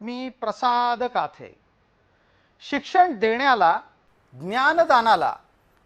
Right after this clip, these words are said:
पवित्र कार्य मानण्याची संकल्पनाच मोडीत निघाली आहे. त्याला कारण ठरलाय तो महाराष्ट्रातला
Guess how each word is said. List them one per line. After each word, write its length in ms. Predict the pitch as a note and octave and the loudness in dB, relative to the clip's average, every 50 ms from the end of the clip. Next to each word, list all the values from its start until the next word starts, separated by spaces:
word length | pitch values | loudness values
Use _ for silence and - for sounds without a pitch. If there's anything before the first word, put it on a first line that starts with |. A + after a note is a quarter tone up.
| _ _ | _ _
पवित्र 440 | - A#3+ C#4 F4 - - - E4+ F4 | 0 0 0 -2 -4 -6 -4 -4 -4
कार्य 480 | D4 - - A#3+ A#3+ B3 C4+ C4+ C#4+ D4 | -4 -4 0 2 4 4 4 4 2 2
मानण्याची 580 | C4+ C4 A3+ A3+ A#3+ B3 B3+ B3 - - C#4+ | 2 2 0 0 -2 -4 -6 -6 -6 -8 -10
संकल्पनाच 1000 | - - - A#3 A3+ A3 A3 - C#4+ C#4 - - C4+ B3 B3+ C4 C4+ B3+ - - | -10 -6 -2 -2 -2 -2 -2 0 0 0 0 0 0 0 0 -2 -2 -4 -8 -12
मोडीत 400 | G#3 G3 G3 G3+ G#3+ A3+ A3 - | -8 -4 -4 -2 -2 -4 -6 -8
निघाली 380 | F3+ E3 C3+ C#3+ C#3+ C3 A#2+ A2+ | -12 -12 -10 -10 -10 -12 -12 -16
आहे. 100 | - - _ _ _ _ _ _ _ _ _ _ _ _ _ _ | -20 -20 _ _ _ _ _ _ _ _ _ _ _ _ _ _
त्याला 180 | - B3 C4+ D4+ | 2 4 4 4
कारण 380 | D4+ C#4+ B3+ A#3 B3 C#4+ D#4+ D#4 | 2 2 2 2 2 2 0 -2
ठरलाय 440 | C4 C4 B3+ A#3 A#3 A#3 A#3 C4+ | -2 -2 -2 2 2 2 2 2
तो 140 | C4+ C#4 C#4 | 0 -2 -2
महाराष्ट्रातला 1000 | B3+ A3 F#3+ F#3+ A3+ B3 B3+ B3 - - B3+ A3+ A3 A3+ - A3 G#3 G#3 G#3+ G#3+ | 0 0 0 2 2 2 0 0 -2 -2 0 0 0 0 -2 0 0 2 2 0